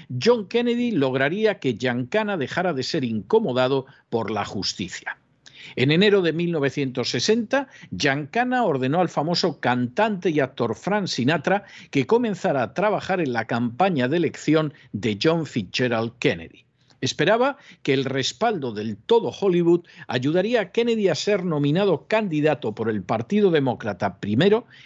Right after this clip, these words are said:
y elegido presidente después. Durante las primarias, Giancana se entrevistó varias veces con John Kennedy y su padre en Florida, Nueva York, Chicago y en Cal Neva, en el lago Tahoe.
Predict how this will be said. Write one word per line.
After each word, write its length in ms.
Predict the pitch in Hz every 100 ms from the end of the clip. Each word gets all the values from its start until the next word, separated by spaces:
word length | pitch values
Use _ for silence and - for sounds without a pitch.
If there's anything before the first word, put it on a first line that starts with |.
| -
y 120 | 131
elegido 540 | 120 110 - 180 190 -
presidente 920 | 110 101 - 117 131 131 131 127 - -
después. 840 | 107 120 - - 104 - - - _ - - - -
Durante 340 | 147 185 196
las 160 | 208 -
primarias, 560 | 214 254 269 262 233
Giancana 560 | - 117 131 214 233 214
se 140 | -
entrevistó 580 | 139 135 120 - - 214
varias 340 | 196 156 131
veces 380 | 135 170 139 127
con 260 | - 107 98
John 260 | 170 180
Kennedy 360 | 180 185 185 143
y 40 |
su 260 | 113 113 107
padre 420 | 147 170 185 226 - - -
en 200 | 123 123
Florida, 680 | - 120 156 226 247 262 -
Nueva 320 | 214 104 107
York, 400 | 123 185 202 - _ _
Chicago 640 | - 107 165 185 185 208 - -
y 140 | 117 131
en 160 | 127
Cal 380 | - 190 190 180
Neva, 380 | 214 120 85 - _
en 140 | 120 117
el 160 | 113
lago 280 | 139 143 127
Tahoe. 500 | - 113 - 95